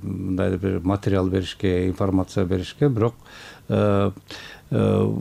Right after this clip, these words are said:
дипломатиялык жолдор менен муну сурап алса болот. Себеби бул мындай жоопкерчиликтүү, чоң маанилүү билдирүү жасап аткандан кийин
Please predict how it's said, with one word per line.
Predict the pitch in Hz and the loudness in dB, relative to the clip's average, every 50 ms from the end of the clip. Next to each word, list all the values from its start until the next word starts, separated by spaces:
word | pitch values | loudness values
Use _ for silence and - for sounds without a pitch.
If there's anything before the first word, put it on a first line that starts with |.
| 117 - | -4 -2
дипломатиялык | - - - 139 143 151 135 127 127 - 131 123 120 117 110 - - 117 113 107 | -2 -2 0 0 2 2 2 2 4 4 2 2 2 2 -2 -2 -2 -2 -2 0
жолдор | 101 117 107 101 110 98 92 | -2 -2 0 0 0 0 0
менен | 101 104 110 123 135 151 165 | 0 -2 -2 -2 -4 -6 -8
муну | 151 120 107 101 104 110 110 110 104 95 | -6 -4 -2 -2 0 -2 -2 -2 -4 -4
сурап | - - 104 98 101 92 90 | -4 -2 0 2 2 2 0
алса | 85 - - 120 | -2 -2 -4 -4
болот. | 104 92 92 92 87 - | -2 -2 -2 -2 -2 -4
Себеби | - - 110 107 110 120 110 | -2 0 2 4 4 4 4
бул | 117 120 120 - - - - - - - - - | 2 2 0 0 -2 -8 -18 -18 -20 -14 -4 2
мындай | 95 107 113 127 127 120 110 | 4 4 4 6 4 2 2
жоопкерчиликтүү, | 104 131 127 - - 135 120 104 - - 127 117 107 - - - 151 151 147 143 131 113 101 92 143 151 135 - | 4 2 2 2 2 0 -2 -2 -2 -6 -8 -8 -8 -4 2 4 6 6 6 6 4 4 0 -4 -10 -16 -16 -10
чоң | - - 127 127 123 110 104 107 120 151 156 147 135 - - - - - - - | -2 0 2 2 2 2 0 -4 -6 -10 -12 -14 -16 -18 -20 -20 -20 -20 -12 -4
маанилүү | 117 110 110 117 120 117 117 110 117 110 | 0 2 2 4 4 2 2 2 0 0
билдирүү | 113 117 110 117 113 113 110 | 0 0 0 0 0 0 0
жасап | 101 - 117 113 - | -2 0 -2 -2 -2
аткандан | - - 113 110 107 110 104 101 | -2 -4 -2 0 0 0 0 0
кийин | 107 131 143 147 | 0 0 0 0